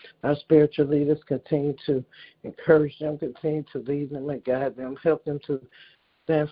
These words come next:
firm on the truth of your word and teach and preach all of what's right and righteous.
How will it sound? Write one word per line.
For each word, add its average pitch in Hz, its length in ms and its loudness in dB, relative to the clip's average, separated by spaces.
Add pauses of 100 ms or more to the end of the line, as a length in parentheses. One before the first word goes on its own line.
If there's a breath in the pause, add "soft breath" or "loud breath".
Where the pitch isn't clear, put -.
firm 143 320 -2
on 135 120 -4
the 113 140 -6 (100)
truth 165 280 -6
of 123 120 -2
your 117 140 0
word 135 340 0
and 123 140 -8 (100)
teach 165 280 -6
and 143 120 -2
preach 143 280 -4
all 143 240 2
of 131 120 -2 (640 soft breath)
what's 151 240 4
right 143 340 2 (220)
and 151 180 -4
righteous. 131 440 -6